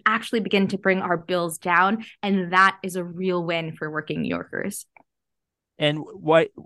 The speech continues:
Speaker 2: so why does it bring bills down? I, I, is it because,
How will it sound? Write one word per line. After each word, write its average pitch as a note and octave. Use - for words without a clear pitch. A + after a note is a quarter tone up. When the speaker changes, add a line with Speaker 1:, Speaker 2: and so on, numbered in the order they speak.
Speaker 2:
so D#3
why C#3+
does D3
it C#3
bring C3
bills B2
down? G2
I, G2
I, -
is G#2+
it A2
because, A#2